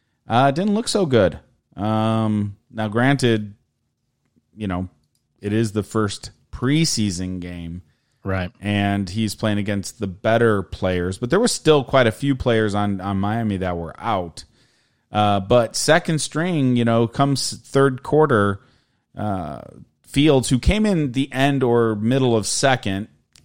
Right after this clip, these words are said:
Speaker 1: he w-, looked, started off a little shaky, man. I mean,
Speaker 2: Yeah, he
Speaker 1: almost
Speaker 2: did.
Speaker 1: had that fumble. Gotta remember to tuck that under the arm. But, uh, once he got into that third, once they talked about game plan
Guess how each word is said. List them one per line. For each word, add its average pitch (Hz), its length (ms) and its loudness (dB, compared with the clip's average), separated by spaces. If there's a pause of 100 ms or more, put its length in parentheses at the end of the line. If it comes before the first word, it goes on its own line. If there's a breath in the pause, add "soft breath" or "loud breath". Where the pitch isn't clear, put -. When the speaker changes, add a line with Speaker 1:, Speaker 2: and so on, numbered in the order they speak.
(320)
Speaker 1:
he 220 1040 -8
w-, 156 260 -6
looked, 160 280 0
started 269 380 6
off 277 240 6
a 254 40 2
little 247 200 6
shaky, 233 540 2
man. 123 300 2
I 135 80 4
mean, 135 380 2 (220)
Speaker 2:
Yeah, 110 180 0
he 98 60 0
Speaker 1:
almost 165 280 4
Speaker 2:
did. 175 60 4
Speaker 1:
had 170 120 2
that 160 160 2
fumble. 165 720 6 (300 loud breath)
Gotta 123 200 4
remember 143 320 4
to 123 80 -4
tuck - 340 2
that 139 220 4
under 135 200 4
the 127 180 2
arm. 143 480 4 (540 soft breath)
But, 117 500 2
uh, 101 420 0
once 127 280 -2
he 196 80 -2
got 165 240 2
into 139 160 2
that 117 240 2
third, 113 500 0
once 113 240 -2
they 139 120 2
talked 123 440 -2
about 110 260 0
game 107 280 -4
plan 117 420 -2